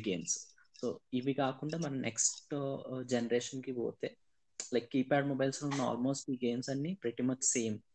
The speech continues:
So, మనకి Android ఎప్పుడైతే ఇంట్రడ్యూస్ అయిందో, so, Android వన్ నుంచి మనకి కొంచెం బెటర్ గేమ్స్ అయితే చూడటానికి వచ్చాయి, I mean, ఆడటానికి. So, స్మార్ట్ ఫోన్స్ వచ్చినప్పుడు few of the particular games ఆడడానికి స్మార్ట్ ఫోన్స్ కొనేవారు అప్పట్లో.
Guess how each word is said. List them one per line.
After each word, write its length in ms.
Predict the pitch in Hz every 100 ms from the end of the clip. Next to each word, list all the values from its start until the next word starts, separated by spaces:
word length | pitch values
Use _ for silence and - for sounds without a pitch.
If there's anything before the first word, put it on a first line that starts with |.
| - 143
So, 40 |
మనకి 280 | 127 123 117
Android 380 | 110 117 127 123
ఎప్పుడైతే 380 | - 117 110
ఇంట్రడ్యూస్ 440 | 113 110 107 117 117
అయిందో, 400 | 110 113 127 170 - _ _ - - _ _ - -
so, 240 | 107 110 - 113
Android 260 | 113 120 117 117
వన్ 220 | 110 110
నుంచి 340 | 123 131 -
మనకి 300 | 151 127 151
కొంచెం 480 | 147 127 131 131 120 - 123
బెటర్ 280 | 113 131 123
గేమ్స్ 300 | 123 120 120
అయితే 200 | - - 123
చూడటానికి 360 | 110 110 110
వచ్చాయి, 340 | 107 - 107 107
I 40 |
mean, 140 | 110
ఆడటానికి. 640 | 110 104 104 - - - - _ - - - - -
So, 220 | 123 120 123 - _ _ _ _ _ -
స్మార్ట్ 420 | - 131 127 143 -
ఫోన్స్ 220 | 185 180 156
వచ్చినప్పుడు 580 | - 147 - 170 202 - _ -
few 340 | - - 135 131
of 80 |
the 120 | - 131
particular 540 | 117 - - 127 135 135 120
games 260 | 120 127 120
ఆడడానికి 460 | 113 113 123 131
స్మార్ట్ 340 | - 113 110 -
ఫోన్స్ 280 | 120 110
కొనేవారు 400 | - 107 104 104
అప్పట్లో. 440 | - - - -